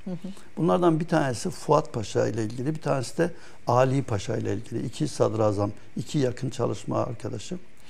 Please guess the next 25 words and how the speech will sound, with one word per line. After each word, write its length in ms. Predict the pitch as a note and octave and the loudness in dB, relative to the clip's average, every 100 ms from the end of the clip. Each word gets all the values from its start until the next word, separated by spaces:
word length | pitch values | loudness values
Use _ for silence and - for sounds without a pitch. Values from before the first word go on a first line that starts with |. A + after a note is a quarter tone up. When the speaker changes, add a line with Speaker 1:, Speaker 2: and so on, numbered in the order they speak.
| - - - - - - - | -12 -12 -12 -12 -12 -12 -12
Speaker 2:
Fuat 480 | - - A3 A#3+ G3+ | -4 8 8 8 2
Paşa 420 | - - C3 - - | 2 4 4 2 2
ömrünün 480 | E3+ F3 G3 G3+ G3 | 4 6 4 4 4
sonuna 480 | - F3 F#3 G3+ G3+ | 4 2 4 2 2
kadar, 340 | B2+ B2 - - - - - - | 2 4 2 0 -10 -12 -8 0
e, 200 | B2 B2 A#2 | 4 4 4
Cevdet 340 | D3 F3 E3+ | 4 4 2
Paşa'yı 400 | C#3 - C3 B2 | -2 2 2 4
destekliyor. 640 | B2 - A#2 - A#2 G2+ - B2+ | 2 0 -2 2 2 2 0 2
Benim 440 | A#2 A#2+ A2+ - F#2 D#2 - C#3+ - | 4 4 2 -4 -8 -6 -6 -2 2
gördüğüm 640 | A2+ A#2 G#2+ C3+ E3 A#3 A#2+ | 4 4 4 4 2 0 2
ve 180 | B2+ G3+ - - | 2 2 -6 2
takip 360 | A2 G#2+ - | 2 4 2
ettiğim 520 | A2+ - - A2 G#2+ G2+ | 0 0 -2 0 0 0
literatür, 540 | G2 A2 G#2+ G#2+ A#2+ - C#4 - | -2 2 2 0 -6 -8 -10 -10
belgelere 800 | G#3 D3 A2+ B2 A#2 A#2+ A#2 A2+ | -8 -2 2 4 4 6 6 4
göre. 220 | G#2+ A2 - - - - - - - - - - - | 2 -2 -6 -12 -12 -12 -12 -12 -12 -12 -12 -12 0
Hatta 480 | D#3 - - F3 - F#3 B2+ B2 | 0 2 6 8 8 2 0 4
Bosna 380 | F#3+ - A3 | 4 6 6
başarısı 720 | F#3 - B2+ A2 G2+ - D3 A#2 | 8 6 4 2 0 -2 2 6
büyük 280 | C4 - | 6 6
ölçüde 280 | D#3 - D#3 | 2 2 -2
Fuat 380 | - - B2+ B2+ | 0 6 6 6
Paşa'ya 380 | A2 - G#2+ G#2 | -2 0 0 2
bağlı. 260 | A2+ A2+ | 2 2